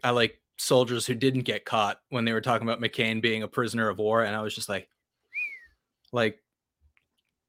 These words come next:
careful, like, how you cross the aisle there, uh, 'cause that's gonna come back. Like, you're still on your way up. If you fall down, like,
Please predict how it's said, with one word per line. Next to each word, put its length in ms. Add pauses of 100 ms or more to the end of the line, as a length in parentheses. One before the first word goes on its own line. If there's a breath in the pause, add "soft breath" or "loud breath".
(100)
careful, 600
like, 240 (180)
how 200
you 180
cross 460
the 160
aisle 340
there, 440 (500)
uh, 560
'cause 200
that's 280
gonna 200
come 220
back. 360
Like, 260
you're 160
still 220
on 160
your 160
way 220
up. 240 (100)
If 160
you 100
fall 300
down, 340
like, 300